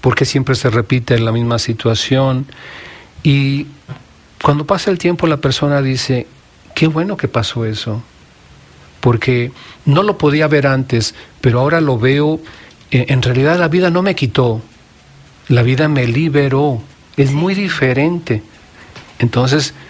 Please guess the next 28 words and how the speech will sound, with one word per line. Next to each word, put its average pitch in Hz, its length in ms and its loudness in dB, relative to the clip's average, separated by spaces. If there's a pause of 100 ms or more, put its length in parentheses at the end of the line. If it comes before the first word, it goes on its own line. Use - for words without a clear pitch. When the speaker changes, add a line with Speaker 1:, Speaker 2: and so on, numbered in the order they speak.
(180)
Speaker 1:
te 131 140 0
das 170 180 2
cuenta 160 480 0
de 131 140 0
que 131 120 0
la 123 140 0
vida 214 260 0
no 254 140 2
está - 240 0
en 117 140 0
tu 110 160 0
contra, 107 580 0
de 113 160 0
que 120 120 0
el 110 60 2
universo, 117 720 2
Dios, 123 280 0
no 135 120 4
está 165 240 -2
en 160 140 -2
tu 143 160 -4
contra. 139 540 -2 (680)
En 123 220 2
realidad, 117 540 0 (560)
trabaja 135 500 0
a - 20 0
tu 143 140 -4
favor 127 420 -2